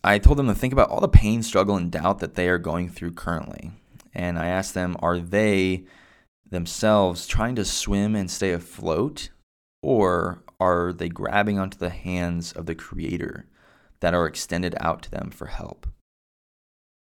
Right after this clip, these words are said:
And finally, the last question is, how can they worship the Lord differently this week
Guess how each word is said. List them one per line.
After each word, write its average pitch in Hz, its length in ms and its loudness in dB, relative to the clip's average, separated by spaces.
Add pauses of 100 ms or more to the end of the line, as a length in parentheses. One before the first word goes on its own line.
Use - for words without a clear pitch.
(180)
And 98 160 -4
finally, 107 380 4
the 92 420 2 (220)
last 98 240 2
question 95 320 -4
is, 85 160 -6
how 113 800 0 (640)
can 87 340 -2
they 92 260 2
worship 90 800 -4 (440)
the 90 100 -6
Lord 87 420 -2
differently 82 420 -8
this - 220 -8
week - 380 -10